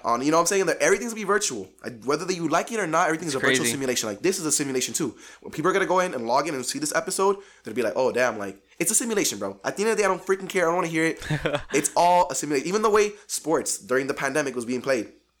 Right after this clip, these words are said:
Speaker 1: U F C, N B A, it was the bubble. You feel me? Like,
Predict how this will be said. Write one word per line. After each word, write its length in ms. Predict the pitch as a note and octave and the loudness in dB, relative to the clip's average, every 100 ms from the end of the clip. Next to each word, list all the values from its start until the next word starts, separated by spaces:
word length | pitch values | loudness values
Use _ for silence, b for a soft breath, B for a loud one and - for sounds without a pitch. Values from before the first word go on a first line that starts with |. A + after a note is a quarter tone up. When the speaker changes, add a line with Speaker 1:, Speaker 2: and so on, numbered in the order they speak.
| _ _ _ - - | _ _ _ -14 -4
Speaker 1:
U 200 | B2+ D3 | 0 0
F 80 | |
C, 320 | C#3+ E3 C#3 - B B | 0 0 -2 -6 B B
N 180 | B2 B2+ | -2 -2
B 180 | B2+ C#3+ | 0 2
A, 200 | D3 A2+ | 2 2
it 80 | A2 | -4
was 180 | B2 A#2 | -4 -2
the 140 | B2 | 0
bubble. 260 | C3 D#3 A2+ | 2 2 0
You 120 | G#2 | -6
feel 120 | C3 | -6
me? 120 | C#3+ | -2
Like, 280 | C3 G#2 G2+ | 0 -2 -6